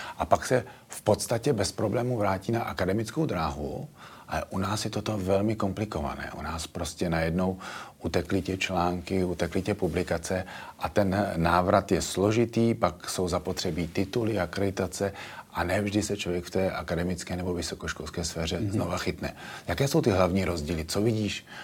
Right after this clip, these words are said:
Speaker 1: eh, mentálně za ty překážky mezi těma dvěma světy?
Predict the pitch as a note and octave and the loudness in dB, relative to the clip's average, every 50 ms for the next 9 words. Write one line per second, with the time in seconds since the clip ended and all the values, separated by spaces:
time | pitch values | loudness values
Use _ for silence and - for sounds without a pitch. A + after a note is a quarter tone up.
0 | - - - - - E2 D#2 D#2 C#2+ - - - - - - - - - - - | -14 -14 -8 -2 -2 0 0 -2 -4 -8 -12 -14 -14 -12 -10 -10 -10 -6 0 2
1 | G2+ A2 A2 A2 G2+ - G#2+ G#2 G2+ G#2+ G#2 G#2 G#2 G2+ G2+ F#2 - - G2+ - | 4 6 6 4 4 4 4 4 4 4 4 4 4 4 2 2 2 0 0 0
2 | - G2 E2 F2 E2+ F2 E2+ - - F2 E2 E2 D#2+ D#2+ D2 - E2 D#2 D#2 D2 | 0 -2 0 0 -2 -2 -2 -2 0 0 0 0 0 -4 -4 -2 -2 -2 -2 -2
3 | D2+ D#2+ D2+ D2+ C#2+ - - C#2 C#2 - - - | -2 -2 -2 -4 -6 -8 -8 -10 -12 -12 -14 -18